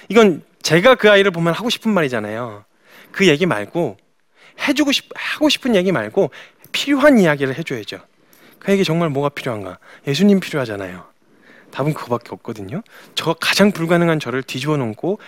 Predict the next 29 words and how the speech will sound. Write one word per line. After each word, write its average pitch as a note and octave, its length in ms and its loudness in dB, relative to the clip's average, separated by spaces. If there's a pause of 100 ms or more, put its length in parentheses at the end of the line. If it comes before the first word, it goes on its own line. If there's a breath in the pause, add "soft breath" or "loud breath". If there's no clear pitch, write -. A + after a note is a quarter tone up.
(160 loud breath)
변화시킨 - 560 -2
건 E3+ 220 0 (320 loud breath)
예수님밖에 C3 540 -2
없으셨어요. F#2+ 600 -10 (380 soft breath)
그럼 F#3+ 120 -2
저, E3 180 0
저를 D#3+ 280 0
변화시키신 D#3 560 -4
그 C3+ 100 -4
은혜가 B2 340 0 (380 soft breath)
동일하게 F3+ 380 2
그 - 120 -4
아이들 C3 220 -4
변화시킬 C3+ 460 -6
수 - 100 -10
있을 C3 200 -4
거라고 D3 280 -6
믿어요. G#2 260 -6 (340 loud breath)
불가능한 F3 440 2
사람 C#3 200 -8
없어요. F2+ 400 -16 (420 soft breath)
왜냐면 B2 220 -2
가장 A#2+ 260 -6
불가능했던 B2 600 -6
제가 G2+ 200 -14
변했으니까. F#2+ 640 -16 (500 loud breath)
저는 C#3 120 -6
그렇게 E3+ 240 0
뭐-, C3+ 140 -6